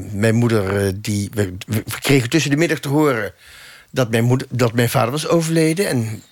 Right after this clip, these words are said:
mijn moeder gaf ons de keuze of we teruggingen naar school of, eh, thuis bleven. En ik wou meteen naar school terug. En ik ging aan iedereen vertellen bij de ingang van de school dat mijn vader lekker dood was. En die jouwe niet.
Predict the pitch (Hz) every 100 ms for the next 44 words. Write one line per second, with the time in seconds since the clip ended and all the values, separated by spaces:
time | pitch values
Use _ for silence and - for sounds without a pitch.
0 | _ _ - 110 110 117 117 - 113 113
1 | - - 131 113 104 110 110 104 - -
2 | - - 151 - - - - 131 117 117
3 | - 196 151 113 95 _ - - - _
4 | _ - 160 135 - - 117 160 123 139
5 | 160 208 185 120 107 101 110 151 120 107
6 | - 165 139 113 113 170 - 92 98 -
7 | 90 90 95 - - _ - 160 135 120
8 | 120 - 135 110 113 110 147 143 117 110
9 | 104 98 - 113 143 170 120 104 123 147
10 | 156 147 143 143 123 - 104 - - -
11 | - 214 147 139 117 95 98 170 - -